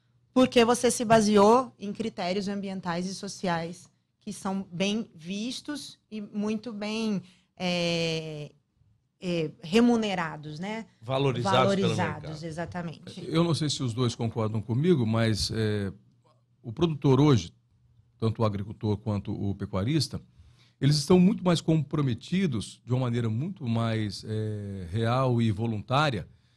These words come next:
Speaker 3: do que mais, do que marketing internacional pra vender produtos brasileiros no exterior, né? A
Speaker 1: Sim.
Speaker 3: gente percebe que antes nós tínhamos uma preocupação no Brasil com a imagem do país lá fora, por essa questão social e questão,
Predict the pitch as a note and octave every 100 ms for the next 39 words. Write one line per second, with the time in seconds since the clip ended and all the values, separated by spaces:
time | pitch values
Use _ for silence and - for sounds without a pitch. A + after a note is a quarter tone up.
0 | _ _ C#3+ G#3 - C#3 D#3+ E3 C#3 C#3
1 | D3 D3 C#3 D#3+ C3 A#2+ B2 A#2+ A#2+ C3
2 | B2+ B2+ B2 - A#2 G#2+ A2+ A#2+ C3 A#2+
3 | C3 A#2 A#2 B2 A#2+ A#2 A2+ A#2 C#3 C3+
4 | G#2+ D#2+ F#2 G2 F#2+ E3 C#3+ C#3+ A#2+ -
5 | A#2+ A2+ A2+ C3 D3+ G3 C#3+ C3+ A#2 -
6 | C#3 A#2+ B2+ - F3+ F3+ D3+ C#3 G#2 -
7 | A#2 G#2+ E2 _ _ _ _ _ A2+ C#3
8 | C#3 B2 F#2 G2+ G2 - B2 C3+ C3+ D3
9 | G#3 A3 D3 C#3 A#2+ A#2+ A2+ G2+ A2 G#2+
10 | C3 E3+ D3 - - A2+ A2+ A#2 G#2+ A2
11 | G#2+ A#2+ A2 A2 G2 F#2+ - G#2 - G#2+
12 | G2+